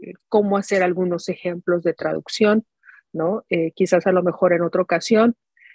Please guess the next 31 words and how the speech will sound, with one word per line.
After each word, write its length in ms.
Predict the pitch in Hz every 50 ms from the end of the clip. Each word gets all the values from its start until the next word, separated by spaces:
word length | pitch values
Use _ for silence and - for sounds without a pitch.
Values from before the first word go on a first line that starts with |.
| _ _
si 240 | - - - 180 175
puede 340 | - - 180 175 175 180 175
ser 240 | - - 180 180 -
que 160 | - 180 175
nos 300 | 170 160 156 156 - -
llegasen 640 | - 185 175 160 170 165 165 160 165 - 202 180 175
a 20 | 170
invitar, 540 | 170 165 165 151 151 _ 190 202 190 - - _
pues 200 | - 185 180 -
con 180 | - - 175 175
mucho 320 | 175 180 180 - 202 180
gusto 420 | 170 202 196 202 196 - - 208 202
podemos, 480 | - - 185 175 170 170 175 175 -
este, 300 | - 170 - _ - 160 160
ya 80 | 165
explicarles 680 | 165 - - - - 185 190 - 165 165 175 170 170 -
cómo 260 | - 170 175 175 175
hacer 220 | 175 - 175 170 -
todos 260 | - 180 170 - -
estos 300 | 180 - - - 165 -
procesos 580 | _ - 170 160 - 170 165 - - 175 180 -
cognitivos 680 | - - 160 - 170 165 - - 170 170 180 180 -
que 120 | - - 175
mencionaban 600 | 165 165 165 - - 170 165 165 165 170 170 170
mis 140 | 170 - -
compañeros, 760 | - 170 160 - 175 165 165 170 175 190 240 285 - - - _ _ - - - - - - - - _ _ _
este, 500 | - 190 180 175 - - - - 170 165
para 280 | - - 180 175 175 175
que 120 | - 185
entonces 480 | 175 - - 185 185 - 214 202 - -
ustedes, 720 | 190 - _ - 180 175 180 180 185 190 - - - -